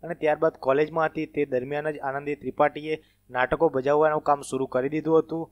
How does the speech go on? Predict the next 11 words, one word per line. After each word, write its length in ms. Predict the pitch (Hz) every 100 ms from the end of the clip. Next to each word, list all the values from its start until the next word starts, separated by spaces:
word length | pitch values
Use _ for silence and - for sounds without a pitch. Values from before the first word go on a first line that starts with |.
| _
અને 140 | 139 143
ત્યાં 240 | 143 147
પણ 120 | 175
તેમના 300 | 165 165 165
અભિનય 320 | 147 139 156 156
ખૂબ 220 | 147 151
જ 60 |
વખાણને 400 | 135 117 147 151
પાત્ર 340 | 151 143 - 143
બન્યા 320 | 127 131 151
હતા. 360 | 151 156 151